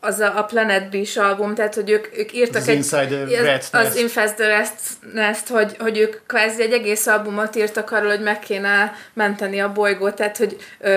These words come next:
Speaker 1: környezetvédő thrash metal, ez, ez is egy ilyen olyan műfaj, amiről így
Speaker 2: Egyébként
Speaker 1: <laughs> nem lehet sokat hallani.
Speaker 2: Na ez az, hogy egyébként először is szerintem az volt az első ilyen metal lemezük. Nem? Az volt, ami, ami
Speaker 1: Azt hiszem, igen, igen.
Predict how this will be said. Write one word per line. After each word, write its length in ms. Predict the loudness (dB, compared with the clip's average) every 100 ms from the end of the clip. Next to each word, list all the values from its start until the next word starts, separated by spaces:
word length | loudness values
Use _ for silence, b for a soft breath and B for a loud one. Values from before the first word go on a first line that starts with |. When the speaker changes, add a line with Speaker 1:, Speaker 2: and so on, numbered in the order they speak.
| 0 -2
Speaker 1:
környezetvédő 1000 | 2 2 0 0 0 0 0 0 0 -2
thrash 400 | -2 -4 -4 -2
metal, 400 | -2 0 2 2
ez, 340 | 0 -2 -4 -2
ez 180 | -2 -2
is 200 | -4 -4
egy 200 | -4 -4
ilyen 280 | -4 -2 -2
olyan 220 | -2 -2
műfaj, 440 | -2 -4 -4 -4
amiről 380 | -4 -2 -2 -2
így 260 | -4 -8 -10 -12 B
Speaker 2:
Egyébként 440 | -2 0 2 0 -2
Speaker 1:
<laughs> 60 |
nem 120 | -2 0
lehet 240 | 0 0
sokat 400 | 2 2 2 2
hallani. 640 | 0 0 0 0 -2 -4 0
Speaker 2:
Na 140 | 2
ez 120 | 4
az, 200 | 4 2 B -6
hogy 100 | -2
egyébként 460 | 0 0 -2 -4 -12 -8
először 300 | -6 -4 -4
is 60 | -4
szerintem 260 | -2 0
az 80 | 2
volt 200 | 0 -2
az 100 | 0
első 360 | 0 0 -2 -4
ilyen 160 | -2
metal 440 | -2 -2 -2 -2 -4
lemezük. 600 | -6 -6 -6 -8 -8 -14 -20 _ _ _ _ B B B
Nem? 280 | -4 -2 2
Az 140 | 2 2
volt, 240 | 0 -2
ami, 260 | -2 -2 -4
ami 480 | -4 -4 -2 -2 -4 -12 _ _ -8
Speaker 1:
Azt 280 | -2 -2 -4
hiszem, 360 | -6 -4 -4 -4
igen, 320 | -4 -4 -4
igen. 380 | -4 -6 -6